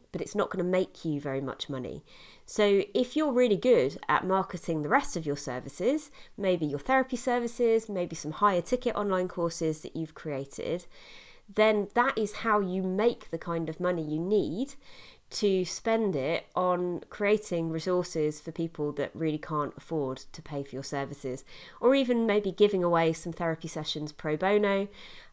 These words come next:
Um, I would always recommend doing that through another organisation, like a charity or partnering up with a G P practice. Um, I've talked more about that in other episodes, which I'll link to in the show notes.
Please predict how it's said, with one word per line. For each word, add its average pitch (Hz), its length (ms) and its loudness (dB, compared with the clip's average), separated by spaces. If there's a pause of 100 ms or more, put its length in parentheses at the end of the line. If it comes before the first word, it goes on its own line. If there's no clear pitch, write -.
Um, 156 340 0
I 185 140 8
would 175 120 2
always 170 220 2
recommend 160 460 -2
doing 175 280 2
that 139 160 -2
through 180 220 0
another 156 320 0
organisation, 143 960 -4
like 143 440 -4 (380)
a - 40 -16
charity 185 680 0
or 151 160 0
partnering 151 540 -2
up - 220 -6
with 147 220 -2
a - 80 -6
G 156 200 -4
P 160 200 -2
practice. - 680 -10 (560)
Um, 151 440 0 (140)
I've - 120 -4
talked 190 300 2
more 190 160 6
about 170 280 4
that 151 180 0
in 151 120 -4
other 160 220 0
episodes, 196 560 -2
which - 140 -10
I'll 156 100 -2
link 160 300 0
to - 160 -4
in 143 300 -2
the 151 40 -6
show 156 240 -2
notes. 90 460 -8